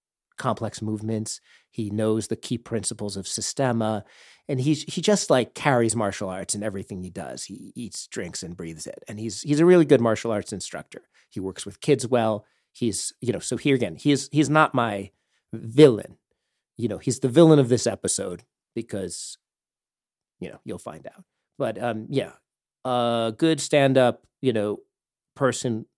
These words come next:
that seems to have integrity, uh, on all overt measures. Um, over the years, I had felt subtle disrespect from him. I just, I just have this, like,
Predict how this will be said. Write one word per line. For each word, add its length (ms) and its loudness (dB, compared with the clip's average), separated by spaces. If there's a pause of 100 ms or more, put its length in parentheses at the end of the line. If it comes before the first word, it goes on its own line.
that 200 -6
seems 300 2
to 100 2
have 140 2
integrity, 640 0 (720)
uh, 280 -6
on 440 -6 (200)
all 420 0 (840)
overt 540 -2 (100)
measures. 840 0 (120)
Um, 460 -4 (1200)
over 280 4
the 180 4
years, 1040 4 (760)
I 120 -6
had 180 -4
felt 240 -2
subtle 400 0
disrespect 640 -8
from 180 -16
him. 260 -18
I 100 -12
just, 280 -10
I 60 -6
just 200 -8
have 120 -6
this, 240 -6
like, 400 -14